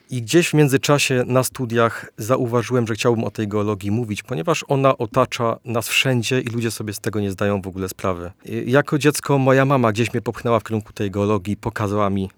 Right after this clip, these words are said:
te minerały, te skały. I tutaj właśnie jest pięknie pokazana rola rodzica, że tylko dzięki rodzicom z tych małych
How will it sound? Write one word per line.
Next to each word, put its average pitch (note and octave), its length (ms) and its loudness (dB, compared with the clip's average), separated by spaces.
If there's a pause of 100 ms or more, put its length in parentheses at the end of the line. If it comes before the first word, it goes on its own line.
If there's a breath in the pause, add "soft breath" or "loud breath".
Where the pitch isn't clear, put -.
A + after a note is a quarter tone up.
(480 soft breath)
te A2+ 120 0
minerały, G#2+ 420 4
te G#2 120 -6
skały. A2 460 0 (140)
I D#3 140 0
tutaj E3 280 2
właśnie C#3+ 300 0
jest C#3 140 0
pięknie D3+ 320 2
pokazana B2 500 4
rola A#2 200 6
rodzica, G#2+ 400 0
że G2 140 -2
tylko D3 340 0
dzięki B2 300 0
rodzicom A2 500 2 (240 loud breath)
z - 160 -4
tych C3 160 0
małych C3+ 520 4